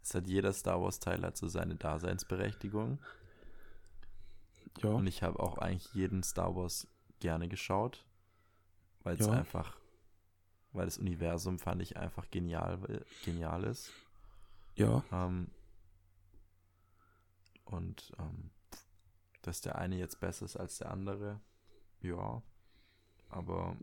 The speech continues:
Speaker 2: Ja.
Speaker 1: ich finde so im Großen und Ganzen stört es einen nicht, wenn man, wenn man dieses, wenn man das Universum mag, dann ist irgendwie jeder Film trotzdem auch gut für in, für se-, in seiner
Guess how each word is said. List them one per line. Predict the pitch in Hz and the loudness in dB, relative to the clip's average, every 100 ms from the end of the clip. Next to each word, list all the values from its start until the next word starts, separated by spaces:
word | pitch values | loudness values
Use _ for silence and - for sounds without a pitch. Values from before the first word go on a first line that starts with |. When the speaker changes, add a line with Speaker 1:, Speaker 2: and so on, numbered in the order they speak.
| - | 0
Speaker 2:
Ja. | 110 104 123 - - | 4 6 4 -2 -10
Speaker 1:
ich | 90 - | -10 -4
finde | 92 87 | -4 -2
so | 95 | -2
im | 90 | -2
Großen | - 95 87 | 2 2 2
und | 90 | -2
Ganzen | 85 92 95 - 101 101 - - - - - | -2 -2 0 0 -2 -6 -14 -20 -20 -20 -20
stört | - - 92 90 | -12 -2 0 0
es | - - | -2 -6
einen | 85 90 | -4 -2
nicht, | 90 92 - | -4 -4 -4
wenn | 85 | -4
man, | 85 87 85 - | -4 -4 -8 -10
wenn | 87 | -6
man | 85 87 | -4 -4
dieses, | 87 87 85 - - - - - - | -6 -8 -6 -6 -8 -12 -20 -20 -10
wenn | - 85 | -4 -2
man | 85 | -2
das | 85 | -4
Universum | 98 90 87 87 90 90 | -2 -2 2 2 2 0
mag, | 87 90 90 | 2 2 0
dann | - 85 - - - - - | -2 -2 -4 -8 -18 -20 -14
ist | - | -4
irgendwie | 95 87 87 | 0 0 0
jeder | 90 90 | 0 0
Film | 85 - 85 | 0 0 0
trotzdem | 85 90 - - | 0 -2 0 0
auch | 82 - | -2 -4
gut | - 92 | -6 -8
für | - 87 82 | -4 -2 -2
in, | - 87 - - | -2 -2 -4 -8
für | - - | -10 -6
se-, | - 87 | -4 -2
in | - 87 | -2 0
seiner | 87 85 87 | 2 2 2